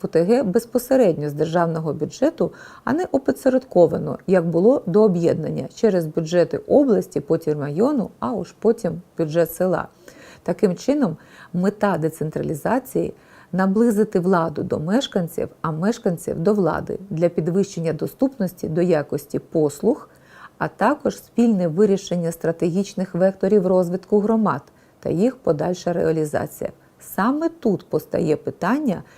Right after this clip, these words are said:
не тільки отримання й послуг, а й створення нових конкурентно здатних послуг, які мешканці громади можуть надавати відвідувачам та туристам. Це перш за все послуги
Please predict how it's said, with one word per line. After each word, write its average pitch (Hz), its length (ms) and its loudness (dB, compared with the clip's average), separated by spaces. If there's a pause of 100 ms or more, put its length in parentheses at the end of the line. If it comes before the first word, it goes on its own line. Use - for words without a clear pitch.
(300)
не 165 120 0
тільки 339 400 4
отримання 185 720 0
й 139 60 -4
послуг, 147 640 -2 (180)
а 180 100 2
й 190 60 2
створення 311 560 0
нових 233 520 0
конкурентно 180 720 -2
здатних 151 560 -4
послуг, 151 640 -2 (340)
які 220 260 -2
мешканці 208 580 0
громади 226 680 -2
можуть 277 480 0
надавати 180 760 2
відвідувачам 208 1040 0 (120)
та 175 180 2
туристам. 165 640 -4 (680)
Це 349 200 2 (120)
перш 277 260 6
за 180 180 2
все 240 340 4
послуги 233 800 2